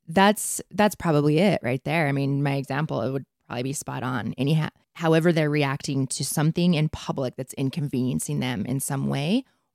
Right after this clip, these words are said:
or if it's not even an inconvenience at all, just in the sheer fact of maybe they park the valet and he just, like, "Here," and, like, walks off and isn't grateful and thankful and sweet and kind to the people in his space.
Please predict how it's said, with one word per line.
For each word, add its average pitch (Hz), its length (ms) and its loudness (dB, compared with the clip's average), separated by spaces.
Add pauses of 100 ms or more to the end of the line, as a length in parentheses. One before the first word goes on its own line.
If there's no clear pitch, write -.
(120)
or 143 520 4
if 156 160 -4
it's 156 160 -6
not 170 260 0
even 170 180 2
an 156 100 0
inconvenience 147 640 -2
at 139 160 -4
all, 143 260 0
just 147 520 -2
in 117 140 0
the 139 80 0
sheer 143 240 -2
fact 135 340 -8
of 104 200 -6 (480)
maybe 147 420 4
they 160 120 6
park 160 260 -6
the 165 80 -8
valet 147 520 2
and 135 140 0
he 131 80 0
just, 127 240 -4
like, - 320 -4 (340)
"Here," - 400 0 (260)
and, 160 120 2
like, 123 180 0
walks 143 320 -4
off 131 240 0
and 117 140 0
isn't 139 220 0
grateful 147 420 2
and 131 120 0
thankful 135 520 0
and 127 200 0
sweet - 400 -2
and 135 160 -6
kind 139 460 -2
to - 100 -4
the 143 120 -8
people 139 600 -4 (720)
in 165 180 0
his 151 160 0
space. - 500 -6